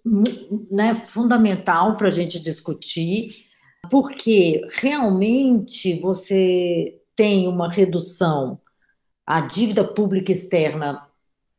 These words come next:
é muito pequena hoje, né? Na verdade, o governo brasileiro é credor em moeda estrangeira, né? Ele tem mais reservas do que dívida externa.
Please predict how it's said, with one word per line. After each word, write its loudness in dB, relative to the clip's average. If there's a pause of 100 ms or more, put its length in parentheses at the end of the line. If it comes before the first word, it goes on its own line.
(360)
é 0
muito 4
pequena 0
hoje, 2
né? 2
Na 0
verdade, 0
o -2 (220)
governo 2
brasileiro 0
é -2
credor 4
em 2
moeda 0
estrangeira, 0
né? 2
Ele 0
tem -2 (380)
mais 2
reservas 0
do -4
que 0
dívida -6
externa. 0